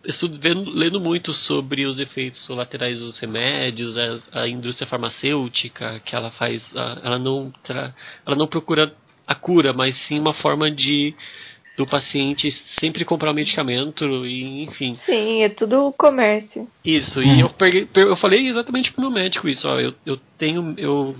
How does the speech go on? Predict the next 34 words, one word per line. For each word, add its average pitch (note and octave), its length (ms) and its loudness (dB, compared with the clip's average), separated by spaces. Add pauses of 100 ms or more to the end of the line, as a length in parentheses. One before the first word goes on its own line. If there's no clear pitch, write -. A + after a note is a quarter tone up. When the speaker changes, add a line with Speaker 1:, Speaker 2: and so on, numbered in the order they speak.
(120)
Speaker 1:
vi C3 200 -6
casos D3+ 540 0
de B2+ 320 -4
linfoma C3 840 -4
com - 160 -6
o B2+ 120 -2
uso C3 300 -4
de B2+ 180 -8
Humira B2+ 640 -6
e C#3 180 -6
azatioprina, B2+ 1000 -8 (680)
e C3 60 0
eu D3 100 2
tenho C#3+ 220 6
Speaker 3:
Hum. C3 40 10
Speaker 1:
medo E3+ 300 8
de D#3 100 -4
continuar D#3+ 440 -2
tomando C#3 340 -2
esses B2+ 240 -10
remédios. A2 560 -4
Eu A#2 60 -6
queria C3 400 -4
um D3+ 100 -4
tratamento D3 600 -4
mais D#3 520 -2 (140)
natural D3 680 0
e A#2 60 -2
mais, B2 500 -4 (280)
que C3+ 80 -4
não C3+ 220 -2 (800)
seja D3 400 2
tão D3+ 240 0
forte. D3 500 2